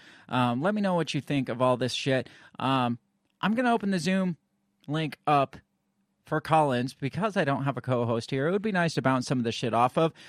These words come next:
So make sure you call in. Um, I, I could use some help here. It, it is difficult to <laughs> maintain some kind of positivity while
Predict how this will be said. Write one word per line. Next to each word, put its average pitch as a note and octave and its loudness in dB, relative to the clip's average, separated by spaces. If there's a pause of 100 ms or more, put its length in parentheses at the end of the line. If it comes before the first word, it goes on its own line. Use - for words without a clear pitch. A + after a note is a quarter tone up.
(160)
So F3 6
make A#3+ 2
sure A#3+ 2
you F#3+ 2
call D#3 2
in. C#3+ 2 (260)
Um, C3 -2
I, D#3 0
I D#3 0
could F#3 -12
use G3+ -4
some D3 0
help A#2 0
here. B2 0
It, E3 -2
it D#3 -6
is B3 -6
difficult C3 -4 (540)
to C3 0 (100)
<laughs> D#3 0
maintain D3+ -2
some F3 -6
kind E3 -2
of B2+ 0
positivity B2+ -2 (320)
while C#3+ 4